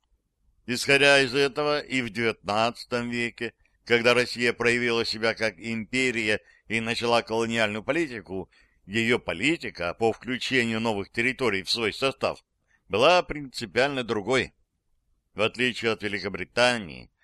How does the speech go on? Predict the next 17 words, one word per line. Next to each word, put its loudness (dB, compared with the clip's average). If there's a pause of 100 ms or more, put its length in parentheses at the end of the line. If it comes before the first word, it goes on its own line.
(240)
в -4
отличие -2
от -6
перенаселенной -2
Европы, -2 (420)
России -2
всегда 2
нужна 0
была 2
не -4
только -4
земля, -4 (180)
но 0
и 4
люди, -4 (140)
населяющие 0
ее. -12